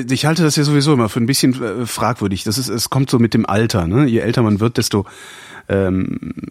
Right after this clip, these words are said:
stärker fällt einem auf, dass Weltverbesserung eine eher schlechte Idee ist. Ähm, jetzt habe ich mir einen Faden verloren, verdammt.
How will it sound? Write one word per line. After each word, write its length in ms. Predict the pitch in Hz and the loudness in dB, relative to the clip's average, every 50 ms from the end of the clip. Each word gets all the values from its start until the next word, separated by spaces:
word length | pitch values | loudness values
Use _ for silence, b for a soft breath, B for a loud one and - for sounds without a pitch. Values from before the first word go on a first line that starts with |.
| - - | -10 -10
stärker 420 | 95 - - 104 107 107 - 113 | -6 -4 -2 0 0 0 0 -2
fällt 260 | - - 104 104 98 | 0 0 0 0 0
einem 260 | - 98 101 101 101 - | 0 0 0 2 2 2
auf, 320 | - 90 101 110 107 - | 2 2 2 2 0 -2
dass 220 | - - 95 - - | -4 -4 -4 -2 0
Weltverbesserung 720 | 101 101 98 - - 110 95 107 104 - 117 98 107 107 98 | 0 0 0 0 -2 -2 0 0 0 0 0 2 2 0 2
eine 140 | 98 98 95 - - | 0 0 0 0 -2
eher 240 | - - 113 98 101 | 0 0 0 0 0
schlechte 400 | - - 110 110 - - - 104 | 0 2 0 0 0 0 -2 -2
Idee 300 | 85 85 82 87 85 87 | -2 -2 -2 -2 -2 -2
ist. 180 | 113 123 - B B B B B B B B B B B _ - | -2 -2 -4 B B B B B B B B B B B _ 0
Ähm, 500 | 107 104 101 101 101 101 101 101 101 - b b b b b b b b _ _ _ _ _ _ _ _ _ _ _ _ _ _ _ _ _ _ _ _ _ _ _ _ _ _ _ _ _ _ - | 2 2 4 4 4 4 2 2 0 -2 b b b b b b b b _ _ _ _ _ _ _ _ _ _ _ _ _ _ _ _ _ _ _ _ _ _ _ _ _ _ _ _ _ _ -8
jetzt 120 | 117 - - | -4 -2 0
habe 60 | 123 | 0
ich 60 | 113 | 2
mir 60 | 127 117 | 2 2
einen 80 | 107 | 2
Faden 280 | - - 110 110 104 95 | 2 0 0 0 0 -2
verloren, 380 | - 101 82 90 82 80 85 | -2 -4 -2 -2 -2 -4 -4
verdammt. 420 | - - 104 98 92 92 87 - | -4 -4 -4 -2 -2 -2 -4 -8